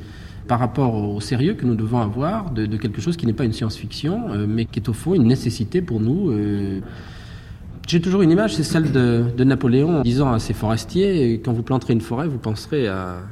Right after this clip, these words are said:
à quoi pourra bien servir le bois cent ans après que vous ayez planté votre forêt. » Aujourd'hui, on ne sait pas très bien si, si le bois,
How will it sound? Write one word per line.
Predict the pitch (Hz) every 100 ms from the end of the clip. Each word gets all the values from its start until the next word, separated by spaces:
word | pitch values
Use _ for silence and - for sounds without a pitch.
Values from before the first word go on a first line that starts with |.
| -
à |
quoi | 107 143 - 113
pourra | 104
bien | 101 127
servir | - 113 127
le | 104
bois | 98 117 151 175 - - - - - -
cent | - 135 135 165
ans | 139
après | 104 - 175 143
que | -
vous | 113 117
ayez | 123
planté | 123 110 151
votre | 131 113
forêt. » | - 107 107 107 - -
Aujourd'hui, | 110 113 143
on | 151
ne |
sait | 110
pas | 107
très | -
bien | 110 151
si, | - 107 101 101 104
si | 101 107
le | 107
bois, | 113 139 107 87